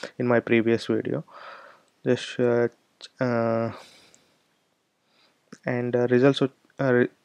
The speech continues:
so R J K T set two thousand twenty results will be declared on, uh, December fifth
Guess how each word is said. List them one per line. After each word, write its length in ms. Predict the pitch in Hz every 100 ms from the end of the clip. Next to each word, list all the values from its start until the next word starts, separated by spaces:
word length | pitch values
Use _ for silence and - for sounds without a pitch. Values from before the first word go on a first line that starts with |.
| _ -
so 180 | -
R 80 | 127
J 120 | 127
K 100 | 131
T 40 | 135
set 180 | 143 -
two 60 |
thousand 240 | 131 127 123
twenty 320 | 120 117 120
results 520 | 113 107 120 156 -
will 180 | 123 117
be 120 | 120
declared 500 | 120 - 123 127 127
on, 480 | 131 127 120 123 120
uh, 200 | 117 117 - - - _ -
December 360 | 120 - 127 123
fifth 480 | - 113 - -